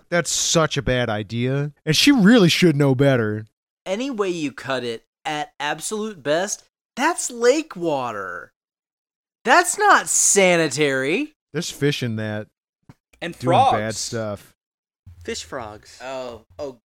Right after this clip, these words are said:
Speaker 1: Oh, yeah, the frogs. That's why we're here. That's why we check in with Bulma, so we can see that there's frogs around.
Speaker 3: A lot of frogs.
Speaker 2: Oh, God damn it.
Speaker 4: So the, the creatures of the planet Namek are a giant whale thingy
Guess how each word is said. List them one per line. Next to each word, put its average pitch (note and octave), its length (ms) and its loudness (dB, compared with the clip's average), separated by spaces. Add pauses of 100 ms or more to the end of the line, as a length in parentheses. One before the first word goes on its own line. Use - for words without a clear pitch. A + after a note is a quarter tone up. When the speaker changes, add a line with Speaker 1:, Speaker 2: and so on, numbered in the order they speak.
(520)
Speaker 1:
Oh, A4 140 4
yeah, D#4 300 6
the D#3 120 -2
frogs. B3+ 400 4
That's A#3 220 2
why G#3+ 160 4
we're E3+ 180 0
here. C#3 220 -2
That's D3+ 300 -2
why G#3 140 0
we F#3 140 0
check F#3 240 -2
in E3+ 100 -8
with D#3+ 160 -4
Bulma, D#3 280 0
so D3+ 120 2
we D3 120 4
can D#3 160 2
see G3+ 200 6
that F3+ 180 2
there's E3+ 180 2
frogs C#3 560 0
around. G2+ 520 -8 (200)
Speaker 3:
A E3 80 -4
lot E3+ 320 0
of - 80 -2
frogs. A#2+ 520 -4
Speaker 2:
Oh, D#3+ 300 -2
God C#3+ 320 -4
damn C3 280 -12
it. C3 180 -10 (800)
Speaker 4:
So A3+ 440 -6
the, G#3 800 -14 (320)
the D#3+ 140 -14
creatures B3 560 -12
of F#3 160 -10
the D#3+ 80 -20
planet E3+ 400 -14
Namek D3+ 380 -12 (140)
are C3+ 160 -8
a C3+ 180 -14
giant D#3+ 440 -8
whale E3+ 300 -6
thingy F3 500 -14